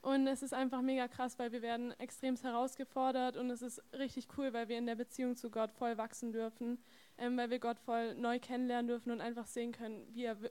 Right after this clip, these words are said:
ähm, wie er ist und jeden Tag aufs Neue einfach und dass wir einfach lernen, mit unseren Gaben, ähm, Menschen zu, ähm, berühren und sowas, weil es ist auch nicht selbstverständlich. Und es ist einfach richtig cool, weil sowas erlebt man auch nicht jeden Tag und durch die Herausforderungen können wir da tagtäglich dran wachsen.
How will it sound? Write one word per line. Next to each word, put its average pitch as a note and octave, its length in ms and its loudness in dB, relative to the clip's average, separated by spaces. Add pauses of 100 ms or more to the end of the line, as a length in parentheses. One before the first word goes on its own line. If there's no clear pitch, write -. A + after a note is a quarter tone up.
ähm, A#3 260 0
wie A#3+ 120 -2
er A3+ 120 0
ist B3+ 240 -2
und A#3 240 -4
jeden A#3+ 160 0
Tag A#3 160 -4
aufs G#3 200 -4
Neue A3 260 0
einfach A3 340 -4
und A#3+ 140 -6
dass A3+ 200 -6
wir A#3 60 -6
einfach A3+ 280 -6
lernen, A#3+ 240 -4
mit A3+ 100 -4
unseren A3 320 -4
Gaben, A#3 440 -4 (440)
ähm, A3+ 380 -2 (140)
Menschen B3+ 400 -2
zu, A#3 280 -4
ähm, A3 200 -4
berühren G#3+ 360 -4
und G#3+ 120 -6
sowas, A3+ 460 -4
weil A3+ 180 -2
es A3+ 140 -6
ist A#3+ 100 -8
auch A#3+ 100 -4
nicht A#3+ 140 -4
selbstverständlich. A#3 800 -6 (520)
Und C4+ 180 4
es B3+ 100 2
ist C4 100 -2
einfach C4 240 -2
richtig A#3+ 360 -8
cool, C4 180 4
weil A3 320 2 (540)
sowas B3 320 0
erlebt A#3+ 260 -2
man B3 120 0
auch A3+ 120 0
nicht B3 140 -4
jeden B3 140 0
Tag A#3+ 300 -2
und B3 80 -2
durch A#3+ 120 -4
die B3 100 -4
Herausforderungen A#3 800 -2
können A#3 240 -2
wir A3+ 60 -2
da G#3 140 -2
tagtäglich A3+ 600 -8
dran A3+ 220 -10
wachsen. G#3 460 -10